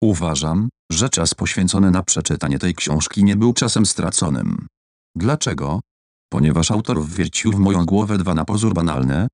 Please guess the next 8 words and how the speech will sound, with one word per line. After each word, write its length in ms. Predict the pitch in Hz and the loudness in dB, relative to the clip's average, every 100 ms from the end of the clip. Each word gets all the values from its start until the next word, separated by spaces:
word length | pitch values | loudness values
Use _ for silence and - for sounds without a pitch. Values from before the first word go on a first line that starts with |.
| _ 82 | _ -4
ale 200 | 82 87 | -2 0
kluczowe 480 | 92 92 95 78 | 0 0 -2 -2
dla 140 | 82 90 | -2 -2
finansowego 680 | 95 90 82 - 95 98 69 | 0 0 0 0 2 0 -2
sukcesu 520 | 85 - 113 113 98 | -6 -4 -2 0 -2
spostrzeżenia. 760 | - 73 - 120 101 80 - - _ _ _ _ - | -4 -4 -2 -2 0 -2 -4 -10 _ _ _ _ -6
Po 80 | 95 | -2
pierwsze, 640 | 113 127 - - 80 113 | 0 0 -2 -2 -2 -2